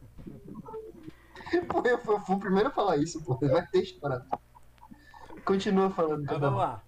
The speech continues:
Speaker 2: Segunda de carnaval. A putaria migra. Sobe da... sobe pro Campo Grande. Pipoca de canário.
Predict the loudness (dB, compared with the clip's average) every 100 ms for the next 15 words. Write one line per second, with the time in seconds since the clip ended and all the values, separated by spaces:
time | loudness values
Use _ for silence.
0 | -18 -20 -20 -20 -18 -14 -14 -12 -8 -8
1 | -8 -10 -10 -10 -10 -8 -10 -10 -10 -8
2 | -10 -14 -20 -20 -20 -20 -20 -20 -20 -20
3 | -20 -20 -20 -20 -8 -6 -4 -6 -6 -4
4 | -4 -4 -4 -6 -8 -16 -20 -20 -20 -20
5 | -20 -20 -20 -20 -20 -18 -12 -8 -6 -6
6 | -8 -10 -14 -18 -18 -20 -20 -20 -20 -20
7 | -20 -20 -20 -20 -18 -18 -12 -10 -10 -12
8 | -20 -20 -16 -14 -8 -8 -8 -10 -12 -12
9 | -10 -8 -6 -8 -8 -10 -10 -10 -12 -12
10 | -8 -8 -8 -12 -12 -10 -10 -10 -18 -20
11 | -20 -20 -20 -20 -20 -14 -12 -12 -14 -14
12 | -8 -6 -4 -2 0 0 -4 -8 -12 -12
13 | -12 -14 -14 -16 -12 -8 -4 -4 -6 -10